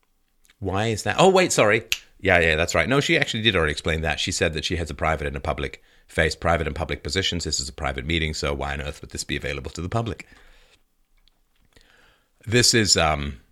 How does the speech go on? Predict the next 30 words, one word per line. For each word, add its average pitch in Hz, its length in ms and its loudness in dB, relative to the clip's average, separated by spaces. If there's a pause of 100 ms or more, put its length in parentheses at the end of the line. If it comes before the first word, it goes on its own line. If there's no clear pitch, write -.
(1300)
just 127 180 2
a 95 40 -4
place 95 280 2
we 87 100 -2
can 80 120 -2
put 87 180 2
this. 104 240 6 (300)
<laughs> - 40 -8
It's - 200 -10
not 69 240 -6 (120)
about 73 300 0
sex 80 200 -2
work. 85 200 -2 (320)
Cheryl 156 260 4
Mills 131 240 2
wrote 110 180 4
to 90 60 -6
John 92 200 4
Podesta 85 460 2
and 101 160 4
Tina 90 340 2 (260)
Flournoy 101 520 2
about 87 260 4
a 90 40 2
news 151 340 4
story. 98 460 2 (1160)
Who 208 220 8
is 143 340 6
the 92 240 4
Energizer? 110 760 2